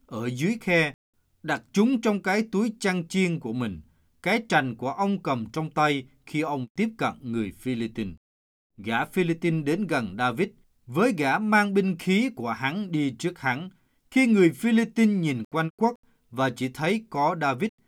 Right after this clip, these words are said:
hắn coi thường người, vì người chỉ là một thiếu niên và nước da hồng hồng với bề ngoài điển trai. Khi ấy, gã Philippine mới nói cùng David, "Có phải ta là một con chó để mày cầm gậy đến với ta?"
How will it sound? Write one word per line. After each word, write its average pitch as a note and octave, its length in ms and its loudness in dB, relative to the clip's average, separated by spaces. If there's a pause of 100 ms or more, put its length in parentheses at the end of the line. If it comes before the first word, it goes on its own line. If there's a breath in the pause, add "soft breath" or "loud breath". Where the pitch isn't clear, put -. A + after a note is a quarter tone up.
(260)
hắn B3+ 260 -2
coi A3+ 280 4
thường D3 340 0
người, G#2+ 300 -2 (280 soft breath)
vì D3 240 2
người D#3 280 2
chỉ D#3+ 140 0
là E3 160 2
một C3+ 380 -6
thiếu G3 200 -2
niên E3+ 340 2 (360 soft breath)
và C#3 260 2
nước A3 260 0
da E3+ 300 2
hồng B2+ 300 -2
hồng G#2 280 -4 (300)
với E3 240 2
bề C#3+ 280 -2
ngoài A2 300 -2
điển G#2 300 -10
trai. A#2+ 340 0 (500)
Khi C#3+ 160 -2
ấy, C#3+ 280 -2 (220 soft breath)
gã A#2+ 260 -2
Philippine G3+ 560 0
mới E3 220 2
nói E3 320 0
cùng A2 280 -6
David, A#2+ 300 -2 (640)
"Có C4+ 140 6
phải G3 240 0
ta A3 340 0
là F3 180 0
một C3 260 -6
con E3+ 220 -2
chó E3 380 2 (240 soft breath)
để C#3 160 -2
mày D#3+ 220 2
cầm C#3+ 320 -2
gậy C3 220 4
đến D#3 280 0
với G#3 160 2
ta?" E3+ 360 4